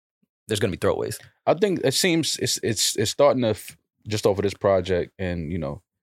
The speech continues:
Speaker 2: other things that they've been doing leading up to Dreamville Fest. It, uh, it seems like they're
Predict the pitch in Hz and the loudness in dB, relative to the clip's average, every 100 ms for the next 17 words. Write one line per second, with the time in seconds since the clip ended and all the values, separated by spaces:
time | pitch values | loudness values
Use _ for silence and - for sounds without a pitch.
0 | _ _ _ - 92 85 92 90 87 90 | _ _ _ -4 -2 -2 -2 -2 -2 -2
1 | 92 87 87 90 90 90 82 85 95 92 | -2 -2 -2 -2 -4 -4 -8 -8 -4 -4
2 | 90 87 82 - _ _ - - 95 85 | -2 -2 -4 -8 _ _ -6 0 0 0
3 | - - 101 104 101 92 95 101 156 143 | -8 -4 2 4 4 2 0 -2 0 4
4 | 120 110 117 | 2 4 2